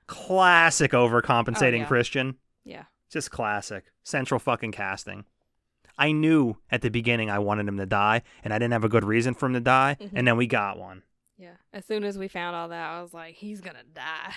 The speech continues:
Speaker 1: Yep, 'cause right then he came back.
Speaker 2: Yep.
Speaker 1: And he got his ass pegged.
Speaker 2: Yeah.
Speaker 1: <laughs>
Speaker 2: He liked it, though.
Speaker 1: That's when I decided, this is a weird movie.
Speaker 2: <laughs> It took you that long?
Speaker 1: Yeah.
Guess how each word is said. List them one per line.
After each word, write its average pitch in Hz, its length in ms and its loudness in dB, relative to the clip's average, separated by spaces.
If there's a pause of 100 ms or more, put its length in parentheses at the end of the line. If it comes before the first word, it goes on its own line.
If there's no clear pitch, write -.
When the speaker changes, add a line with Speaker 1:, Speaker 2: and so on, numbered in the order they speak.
(120)
Speaker 1:
Yep, 127 340 0
'cause 120 240 0
right 123 400 2
then 127 180 2
he 117 120 -2
came 117 240 -2
back. 98 440 -6 (140)
Speaker 2:
Yep. 202 180 -14 (1500)
Speaker 1:
And 127 480 0 (1800)
he 127 140 -4
got 120 180 6
his 120 100 6
ass 120 240 4
pegged. 104 460 -2 (360)
Speaker 2:
Yeah. 285 420 -2 (180)
Speaker 1:
<laughs> 147 220 8
Speaker 2:
He 247 260 -2
liked 294 320 -4
it, 277 120 -16
though. 247 200 -6 (400)
Speaker 1:
That's 123 220 2
when 147 80 4
I 143 100 6
decided, 139 640 6 (840)
this - 140 6
is - 80 4
a 131 40 4
weird 151 240 10
movie. 147 440 8
Speaker 2:
<laughs> - 40 2 (920)
It - 120 0
took 330 280 -4
you 269 120 -12
that 233 280 4
long? 240 340 -2
Speaker 1:
Yeah. 202 240 4